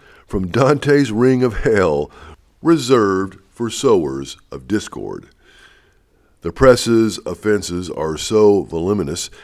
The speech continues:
and so far outside the lanes of accepted journalistic practice that they're hard to keep track of. There is former New Republic editor and journalistic wunderkind Franklin Foer,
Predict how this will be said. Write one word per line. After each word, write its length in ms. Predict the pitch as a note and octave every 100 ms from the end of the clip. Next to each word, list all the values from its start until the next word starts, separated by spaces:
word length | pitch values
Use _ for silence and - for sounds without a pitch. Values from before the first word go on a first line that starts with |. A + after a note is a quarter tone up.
| - -
and 240 | A2+ A2
so 220 | - F#3
far 320 | - E3+ D#3
outside 540 | C3 C#3+ - C#3 C3 A2
the 80 | G2+
lanes 400 | G#2 A2+ A2 G2
of 80 |
accepted 520 | E2+ - B2+ - A#2 E2
journalistic 560 | G#2+ G#2 G2+ - E2+
practice 520 | - G2+ - - - - - - -
that 220 | G3 G3
they're 160 | F#3+ B2
hard 320 | C#2 C2+ C#2
to 60 |
keep 180 | - A2+
track 320 | - F#3 F3
of. 340 | C#2+ G1+ - - _ _ _ _ _ _ _ _ -
There 220 | G#2 G2
is 160 | F#2+
former 320 | - A2+ G#2+ G2
New 200 | A2 A#2+
Republic 640 | B2 - C3+ B2+ B2 - -
editor 340 | A#2 B2 A#2+ A#2+
and 300 | G2 F#2 E2+
journalistic 580 | B2 A#2+ A#2 - A#2 -
wunderkind 580 | F2 A#2 G#2+ - G#2+ G2+ - _ -
Franklin 560 | - D3 C3 C3+ F#2+
Foer, 440 | C#2+ B2+ F#2 B1+